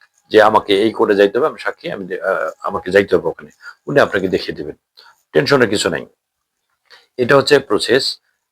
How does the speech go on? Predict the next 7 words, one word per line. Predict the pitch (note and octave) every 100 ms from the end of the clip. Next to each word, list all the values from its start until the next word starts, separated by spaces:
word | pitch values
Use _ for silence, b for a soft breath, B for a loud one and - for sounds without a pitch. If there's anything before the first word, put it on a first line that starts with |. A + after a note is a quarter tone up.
| _ -
যদি | G#2 B2+
কেউ | B2 B2
সাক্ষী | B2 A2+ - - A#2+
হয়ে | A2 A2+
থাকেন | G2+ A2 -
কোনো | G2 G#2
মামলায়, | F#2+ F2+ F#2+ D3